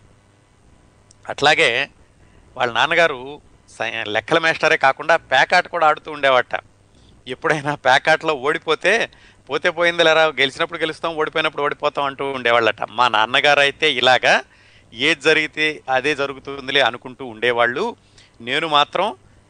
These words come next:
గెలవడానికి ఆడాలి, ఓటమిని అంగీకరించకూడదు అనేటటువంటి మనస్తత్వాన్ని నేను పెంపొందించుకున్నాను అని చెప్పడం కోసమని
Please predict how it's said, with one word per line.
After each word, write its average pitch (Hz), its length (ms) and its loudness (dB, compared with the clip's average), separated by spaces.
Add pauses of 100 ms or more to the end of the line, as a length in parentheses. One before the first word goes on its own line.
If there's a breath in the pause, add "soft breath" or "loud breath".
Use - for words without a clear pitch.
(120)
గెలవడానికి 151 580 2
ఆడాలి, 131 680 4
ఓటమిని 143 400 -2
అంగీకరించకూడదు 135 1080 -4
అనేటటువంటి 123 540 -4
మనస్తత్వాన్ని 123 680 -2
నేను 127 200 -2
పెంపొందించుకున్నాను 113 1040 -6
అని - 240 -2
చెప్పడం 110 240 -2
కోసమని 123 560 -4